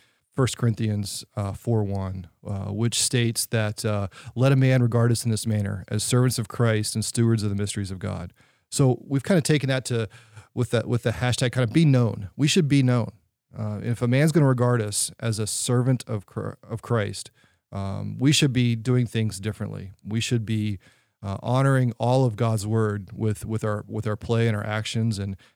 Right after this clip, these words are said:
and Doctor White likes to say we wanna dominate in the name of Christ, and that's exactly what we wanna do. Uh, but we, we don't wanna beat anyone down. Uh, we don't wanna embarrass anybody. So at the end of that match, you'll see our student athletes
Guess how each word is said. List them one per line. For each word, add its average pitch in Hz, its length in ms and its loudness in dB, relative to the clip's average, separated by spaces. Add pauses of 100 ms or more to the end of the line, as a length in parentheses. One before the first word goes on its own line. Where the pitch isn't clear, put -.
and 101 140 -4
Doctor 117 260 0
White 117 220 2
likes 117 240 -2
to 113 80 -6
say 113 200 -2
we 113 100 2
wanna 117 240 2
dominate 117 340 0
in 110 60 -4
the 104 60 -4
name 113 160 0
of 104 60 -8
Christ, 123 420 0
and 113 140 -2
that's 131 200 0
exactly 120 320 0
what 107 160 0
we 110 60 -2
wanna 104 220 -2
do. 98 300 -6 (340)
Uh, 98 180 -4
but 117 120 0
we, 151 160 6
we 151 140 4
don't 165 160 8
wanna 139 140 6
beat 123 260 2
anyone 117 280 4
down. 107 420 -2 (120)
Uh, 104 300 -4
we 117 100 0
don't 117 120 0
wanna 107 360 -2
embarrass 107 420 -2
anybody. 107 380 -2
So 101 320 -4 (240)
at 107 120 -2
the 117 120 0
end 120 80 4
of 123 60 4
that 117 140 2
match, 110 260 -2
you'll 123 100 0
see 123 240 2
our 110 80 2
student 107 300 0
athletes 107 480 -4